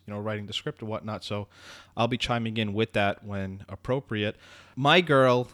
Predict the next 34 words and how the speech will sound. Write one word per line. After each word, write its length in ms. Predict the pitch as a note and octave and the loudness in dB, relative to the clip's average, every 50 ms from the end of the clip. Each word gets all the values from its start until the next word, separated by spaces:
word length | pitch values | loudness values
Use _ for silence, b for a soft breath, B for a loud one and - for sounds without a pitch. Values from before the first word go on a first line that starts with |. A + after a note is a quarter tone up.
| - - _ - | -16 -14 _ 2
the, 160 | A#2+ A#2+ A#2 | 2 2 4
the 120 | A#2 B2+ | 4 4
original 340 | C3 E3+ A3 G#3+ A#3+ G#3+ G3 | 6 6 6 6 6 4 4
movie 260 | E3 D3+ D#3 D3+ D3+ | 2 2 2 2 2
title 340 | C#3 - - A#2 A2+ A#2 A2+ | 2 4 4 4 4 4 4
was 160 | A2 G#2+ G#2 - | 2 0 0 0
actually 320 | - A2+ A#2+ - - C3 A#2+ | 0 0 0 0 -2 -2 -4
supposed 360 | - - - B2 A2+ - - | -4 -4 -4 -4 -4 -4 -4
to 40 | - | -8
be 160 | A2+ A2+ G#2+ | -8 -6 -8
titled 640 | G2+ - - G#2+ G#2 G#2 G#2 G#2 G2 G2 F#2+ F#2+ - - _ | -8 -6 -4 -2 -2 0 0 0 -2 -2 -4 -6 -10 -12 _
Born 300 | - G#2 G2+ G2+ G2+ F#2+ | -4 -2 -2 -2 -2 -4
Jaundiced. 640 | F#2+ - G2 F#2 F#2 F#2 E2 C#2 - - - - - - _ _ _ _ _ | -6 -6 -6 -6 -6 -8 -10 -12 -12 -14 -16 -16 -18 -20 _ _ _ _ _
Uh, 400 | G2 G2 G2 F#2 F#2 F#2 F2+ F2 - | -6 -4 -2 -2 -2 -2 -4 -4 -6
and 120 | G#2 G2+ | -6 -4
she 160 | - - F3+ | -2 0 0
didn't 140 | F#3 G3+ E3+ | 0 0 0
really 260 | C3+ C3+ C3+ B2+ B2 | 2 2 4 4 2
go 240 | A2+ A#2+ A2+ A2 A2 | 2 4 4 4 4
any 200 | - A2 A2 G#2+ | 2 0 -2 -4
further 460 | G#2 - - A2+ A2 A2 G#2+ G#2 G2 | -6 -6 -4 -2 -2 -2 0 -2 -2
about 360 | F#2+ F2+ G2 G2 G2+ G#2 - - | -2 -2 0 0 0 0 0 -2
that. 200 | G2 F#2 F#2 B B B B B B B B _ | -4 -4 -4 B B B B B B B B _
Do 80 | - | 0
you 120 | G3 B3+ D4 | 4 4 4
have 140 | C#4+ B3 | 6 6
any 240 | B3+ B3 A#3+ A#3+ A#3 | 6 4 4 4 4
idea 360 | A3+ A3 A3 G#3 A3+ A3+ G#3+ | 2 2 2 2 2 2 4
what, 260 | G#3+ F#3+ G3+ - - C#3 | 4 2 0 0 -2 -2
what 220 | D3+ F#3 F#3 - | 0 0 2 2
they 100 | G3 G3 | 2 2
meant 300 | F3 F3 F3 F#3 F3+ - | 2 2 0 0 -2 0
by 180 | - F3 F3+ F3+ | 0 2 2 2
that? 280 | F#3 F#3+ F#3+ F#3+ - | 2 2 0 0 -2